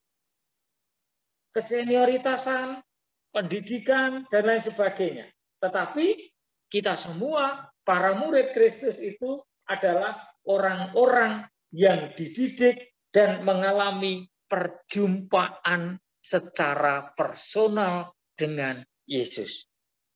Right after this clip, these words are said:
Sehingga kita semua masing-masing itu mampu menjadi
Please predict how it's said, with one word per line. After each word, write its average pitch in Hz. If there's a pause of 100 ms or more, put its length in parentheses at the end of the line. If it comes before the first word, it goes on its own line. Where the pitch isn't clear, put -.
(1300)
Sehingga 220 (320)
kita 214
semua 240
masing-masing 196
itu 208 (160)
mampu 226 (160)
menjadi 170